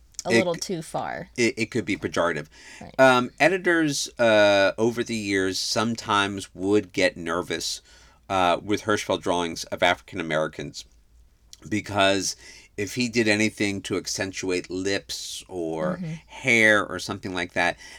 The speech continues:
Speaker 2: they were worried of the blowback they would get from the African American community, which on one hand we sh-, is great because they were sensitive to that. But the fact is, no African Americans ever complained about it.
Speaker 1: Mm.
Speaker 2: In fact, I think they felt like, "This is a guy who gets us."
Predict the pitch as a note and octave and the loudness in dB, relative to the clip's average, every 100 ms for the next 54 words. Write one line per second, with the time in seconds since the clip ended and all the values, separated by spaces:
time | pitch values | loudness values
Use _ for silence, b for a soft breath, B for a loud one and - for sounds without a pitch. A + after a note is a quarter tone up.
0 | - A#2 D3+ C#3 E2+ F2 F2+ F2 F2+ F2+ | 0 4 6 4 2 0 0 0 -6 -6
1 | G2 F#2+ F2 D#2+ - D#2+ D#2+ D#2 D2+ - | -2 -2 -2 -8 -6 -6 -4 -6 -8 -8
2 | E2+ D2+ D#2 - E2+ E2 C#2+ C#2+ - G#2 | -8 -6 -8 -12 -12 -10 -10 -10 -10 -6
3 | C3+ G2+ F2 G#2+ A2+ A#2+ - B B B | -4 -4 -2 -2 -2 -4 -8 B B B
4 | B _ B2+ A#2 B2+ A#2+ A#2 A2+ G#2+ - | B _ 2 4 4 4 2 2 0 -2
5 | G#2+ F#2 F#2+ F2 F2+ F2+ - E2 - D#2 | -6 -4 -2 -2 -2 -8 -6 -6 -6 -6
6 | D#2+ - C#3 D3+ F#2+ E2 F2 D#2+ E2 - | -4 -2 -2 -2 -6 -6 -8 -4 -4 -4
7 | B B B B - - F3 F#3 F3+ D#3 | B B B B -6 -2 4 4 4 0
8 | C#3 - - _ _ _ A#2+ D#3+ D3 D3+ | 0 -4 -12 _ _ _ -2 2 2 2
9 | - A2+ A2 G#2+ G2 E2+ E2+ - D#2 - | -2 0 0 0 -2 -2 -4 -8 -10 -6
10 | E2+ E2 - - - G3 F#3 F2 E2 A#2 | -8 -8 -10 -10 -8 -6 -6 -6 -2 4
11 | A#2 F#2 - G2 F#2 - F#2+ - F2 - | 6 4 -2 -8 -6 -4 -6 0 -2 0
12 | - F2 - E2 E2 D#2+ - F2+ - D#2 | -2 -2 -4 -4 -4 -6 -10 -10 -8 -8
13 | D#2+ D#2 D#2+ D#2+ D#2+ F2+ F2+ - - - | -8 -4 -6 -6 -10 -6 -6 -8 -12 -14
14 | - | -16